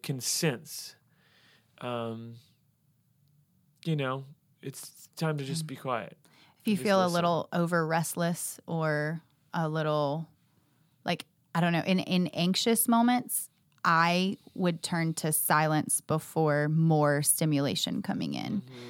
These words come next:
Speaker 2: So when I'm anxious or, um, if, if, if there's worry there, then silence is more comforting to me than more noise most of the time, most of the time.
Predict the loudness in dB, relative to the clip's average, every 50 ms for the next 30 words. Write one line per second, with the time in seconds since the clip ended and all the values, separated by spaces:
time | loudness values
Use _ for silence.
0 | -14 -4 0 2 2 2 2 2 2 2 0 -2 -4 -6 -10 -18 -20 -20 -20 _
1 | _ _ _ _ _ _ _ _ _ _ _ 0 0 2 0 0 -2 0 0 0
2 | 0 0 0 -2 -2 -4 -8 _ -6 -4 -2 0 0 0 0 -2 -2 -4 -6 -10
3 | -16 _ _ _ _ -2 0 0 0 0 -2 -4 -6 -6 -6 -8 -8 -10 -18 -20
4 | _ _ _ _ _ _ _ _ _ _ _ _ _ _ _ _ _ _ _ _
5 | _ _ _ -20 _ _ _ -4 -4 -4 -4 -6 -6 -6 -6 -6 -4 -4 -4 -2
6 | -2 -2 0 0 0 -2 -2 0 0 0 2 0 0 -2 -2 -4 -4 -6 -10 _
7 | -6 -4 -4 -4 -6 -8 -8 -6 -6 -6 -4 -4 -4 -4 -2 -2 0 0 0 0
8 | -2 -2 -4 -4 -4 -4 -4 0 0 0 2 2 2 2 2 2 2 2 2 0
9 | 0 -4 _ _ _ _ -6 -4 -2 -4 0 0 0 2 2 2 2 0 0 -2
10 | -2 -2 -2 0 0 0 0 0 0 0 0 0 0 0 0 0 0 2 2 2
11 | 2 0 0 0 0 0 0 0 0 0 -2 -4 -6 -2 0 0 0 0 0 -4
12 | -6 -8 -8 -8 -8 -8 -6 -4 -4 -4 -4 -6 -8 -10 _ -20 -20 -20 -20 _
13 | _ -2 -2 -2 -4 -6 -8 -10 -10 -8 -10 -8 -8 -8